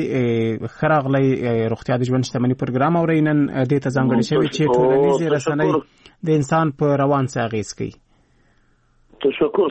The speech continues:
Speaker 2: سلامونه تاسو ته وړاندې کوم، ستاسو مېلمه ډاکټر صاحب ته او ټول اوریدونکو ته. خبره دا چې د نورجین صاحب دغه <coughs> خواږه رسنۍ چې دي، دا چې اوس راوتلي دي، اول یې موږ خپل د، د مدارس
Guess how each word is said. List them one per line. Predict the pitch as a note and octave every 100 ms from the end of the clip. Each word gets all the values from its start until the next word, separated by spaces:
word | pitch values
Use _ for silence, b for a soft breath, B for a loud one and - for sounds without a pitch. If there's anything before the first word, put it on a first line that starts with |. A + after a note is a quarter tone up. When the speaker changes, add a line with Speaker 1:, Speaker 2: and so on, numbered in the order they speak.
| -
Speaker 2:
سلامونه | D3+ D3+ D#3+
تاسو | D3+ E3 D#3+
ته | -
وړاندې | D#3+ D#3 D3
کوم، | D3+ C#3+
ستاسو | - D3 -
مېلمه | C#3 C3+ C#3 C#3+
ډاکټر | C3+ B2+ D#3 C3+
صاحب | C#3+ B2
ته | C#3 - _ _ _ _ _ -
او | A#2
ټول | - C#3
اوریدونکو | C3 C#3 C#3 C#3+ C3+
ته. | B2+ B2 G#2+ _ _ _ -
خبره | F3+ G#3 G#3+
دا | A3
چې | A3 A3+
د | G#3
نورجین | G#3 G3+ G#3+
صاحب | G3 G#3 F#3
دغه | F#3+ F#3+ F3 - A#2+ _ _ -
<coughs> | F3+ - - - - - G3+ F#3
خواږه | F3 E3+ G3
رسنۍ | G3+ - F#3+ G#3
چې | F#3 F#3
دي، | G3+ - _ _ _ _ _ _ _ - B B B B
دا | D3+
چې | F3+
اوس | F#3 F#3+ F3+
راوتلي | F#3 F#3+ F3+ G3+
دي، | G3 F3
اول | F3 G3
یې | F#3+
موږ | G3 F3+
خپل | - G#3
د، | F3+ F#3
د | F3 E3 - _ _ _ _
مدارس | D#4 D#3 D3+ E3+